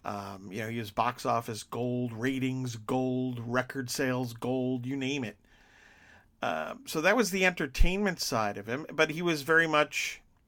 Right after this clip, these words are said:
you know, he controlled a lot of, he, he controlled his career on that front, so he was very much an entrepreneur as well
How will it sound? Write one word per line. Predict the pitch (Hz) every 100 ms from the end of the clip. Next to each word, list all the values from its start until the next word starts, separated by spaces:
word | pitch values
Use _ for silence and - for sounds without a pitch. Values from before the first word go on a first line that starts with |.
| _ _ _ _ _ _ _
you | -
know, | 151
he |
controlled | 143 139 175 180 147
a |
lot | 135 131 135
of, | 127 -
he, | 143 160
he | 160 156 160
controlled | - 160 - 175 175 165
his | 143
career | - - 135 143 156 117
on | 101
that | 104 104
front, | - 98
so | -
he | 110
was | 110
very | 107 120
much | 123 -
an | 117
entrepreneur | 113 113 - 113 113
as | 107 101
well | 120 110 107 95